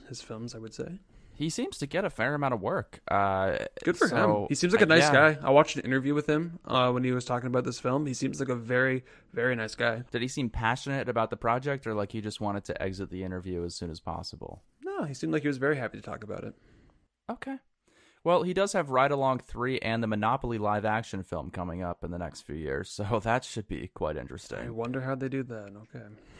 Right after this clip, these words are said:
Speaker 2: I, yeah, we'll
Speaker 1: <laughs> Is
Speaker 2: see.
Speaker 1: it gonna be the
Speaker 2: Um,
Speaker 1: same, like, hybrid animation live-action with, like, James Marsden?
Speaker 2: I don't know. Apparently Kevin Hart's in it, so <laughs>
Speaker 1: Oh.
Speaker 2: It's apparently about someone, like, working their way up from Baltic Avenue, so maybe it'll be, like, kind of Pursuit of Happiness. <laughs>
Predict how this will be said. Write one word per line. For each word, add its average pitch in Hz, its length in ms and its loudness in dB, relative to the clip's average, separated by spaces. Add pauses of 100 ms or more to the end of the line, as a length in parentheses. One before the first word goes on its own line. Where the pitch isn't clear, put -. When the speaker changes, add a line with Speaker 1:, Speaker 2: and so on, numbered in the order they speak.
Speaker 2:
I, 113 320 -4 (100)
yeah, 101 320 -4
we'll 104 80 -8
Speaker 1:
<laughs> 104 40 -6
Is - 40 -10
Speaker 2:
see. - 80 -2
Speaker 1:
it 98 60 2
gonna 160 160 2
be 147 80 -2
the - 100 2
Speaker 2:
Um, 110 60 4
Speaker 1:
same, 156 320 2
like, 156 260 2 (220)
hybrid 123 400 4
animation 123 520 0
live-action 120 600 2
with, 117 100 -4
like, 117 160 -2
James 117 300 -4
Marsden? 120 500 -2 (420)
Speaker 2:
I 131 160 -8
don't 113 320 -4
know. 104 260 2
Apparently 123 340 2
Kevin 101 240 -2
Hart's 98 260 -2
in 101 100 -2
it, 101 300 -4
so 98 400 -4 (280)
<laughs> - 280 -20
Speaker 1:
Oh. 143 240 -2 (840)
Speaker 2:
It's 135 180 0
apparently 160 400 2
about 110 320 4
someone, 117 280 2
like, 104 280 -2
working 104 300 -2
their 107 120 2
way 98 240 4
up 95 220 2
from 101 100 0
Baltic 95 320 -2
Avenue, 101 440 -4
so 113 140 -6
maybe 107 260 -2
it'll 113 100 -2
be, 107 120 -2
like, 110 220 0
kind 101 160 -2
of 92 60 -6
Pursuit 101 300 -4
of 90 60 -4
Happiness. 104 640 -6
<laughs> - 40 -20